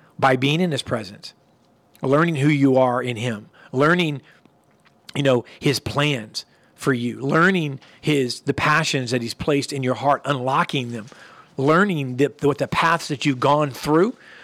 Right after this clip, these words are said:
what you've been brought out of, what you have a testimony over, what you've been delivered from, what those things mean, right? And how those activities align with those,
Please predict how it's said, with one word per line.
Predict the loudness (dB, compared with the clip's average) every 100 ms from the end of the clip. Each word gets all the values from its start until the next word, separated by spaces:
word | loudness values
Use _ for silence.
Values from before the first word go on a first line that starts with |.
| 0
what | 0 2
you've | 0
been | 0 0
brought | 2 2 2
out | 2 4
of, | 2 0 -8 _ _ -20 _ 0
what | 0 4
you | 2
have | 2
a |
testimony | 0 -2 0 0 0 -2 0
over, | 4 4 4 0 -2 _ -20 _ _ _ 0
what | 0 2
you've |
been | 0 0
delivered | 0 2 2 2 0
from, | 0 2 2 0 -8 _ -8
what | -2 2
those | 2 2
things | 0 -4 -4
mean, | -2 0 0 0
right? | 0 0 0 -8 -8
And | -4
how | -2 0
those | 2 2 2 -4 -16 _ _ _ _ -20 -20 -12 -2
activities | -2 0 0 0 0
align | 0 0 0 0 -2 0
with | 0 0 -2 -8
those, | 0 2 2 -2 -6